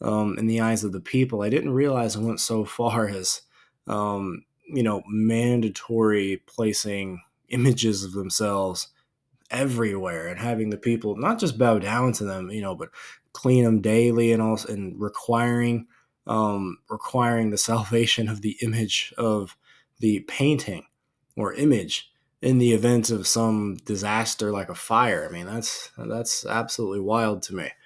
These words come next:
Um, but it made me think of idols and idolatry, right?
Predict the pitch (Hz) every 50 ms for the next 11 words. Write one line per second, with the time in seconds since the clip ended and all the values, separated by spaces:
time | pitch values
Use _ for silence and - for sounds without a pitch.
0 | - - - - _ _ _ _ _ _ - 127 123 117 113 110 107 104 92 -
1 | - _ _ _ _ _ _ _ _ _ _ _ _ _ _ _ _ _ _ _
2 | _ _ _ - - - - 139 131 135 165 - - - - - _ _ _ _
3 | _ _ _ _ _ _ _ _ _ _ _ _ _ _ _ _ - 185 165 160
4 | 180 185 190 196 190 190 185 175 175 - - 156 151 151 143 - 147 139 131 120
5 | 107 - - - 131 143 139 135 120 107 101 95 117 113 107 104 98 92 - 104
6 | 107 101 95 120 123 127 117 107 98 85 - - - - - - - - - _
7 | _ - - _ _ _ _ _ - 113 113 117 113 -